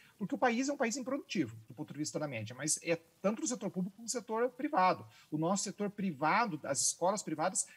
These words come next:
também não têm um desempenho, é, destaque. Essa que é a realidade. Mas os alunos são alunos muito melhores porque eles têm um rendimento pessoal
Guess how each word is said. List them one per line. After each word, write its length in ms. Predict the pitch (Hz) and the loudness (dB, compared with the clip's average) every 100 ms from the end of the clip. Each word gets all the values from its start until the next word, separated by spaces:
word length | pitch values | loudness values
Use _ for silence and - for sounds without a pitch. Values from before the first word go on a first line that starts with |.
| _ - | _ 0
também 420 | 285 339 254 427 | 2 4 2 2
não 120 | 381 | -2
têm 140 | 208 214 | -2 0
um 80 | |
desempenho, 600 | 190 170 175 208 226 156 - | 0 -2 -2 -2 -2 -6 -8
é, 800 | 104 135 131 127 123 120 120 120 113 113 | -6 -4 -2 -2 -2 -2 -4 -8 -8 -2
destaque. 580 | 156 - 147 - - - _ - - | 0 2 0 -2 -14 -20 _ -20 -6
Essa 260 | 139 175 320 | 0 0 0
que 100 | 381 | 0
é 100 | 440 | -2
a 40 | |
realidade. 560 | 302 392 359 190 165 113 - - | -2 0 6 6 6 0 -14 0
Mas 600 | 175 226 311 320 - - - | 2 6 6 6 4 2 -2
os 140 | 170 | -2
alunos 480 | 165 151 196 330 208 | 0 2 2 0 0
são 240 | 214 190 185 | 0 0 0
alunos 520 | 151 160 233 190 - - | -2 0 -2 -4 -8 -14
muito 560 | 196 160 175 262 339 208 | -12 0 4 6 4 2
melhores 460 | 170 151 180 202 | 2 4 4 2
porque 180 | - 160 | -4 -10
eles 120 | 180 | -10
têm 180 | - 202 | -8 -6
um 40 | 202 | -4
rendimento 640 | 208 190 185 220 294 247 | -4 -2 -2 0 0 -4
pessoal 500 | 170 151 170 214 | -8 -2 2 2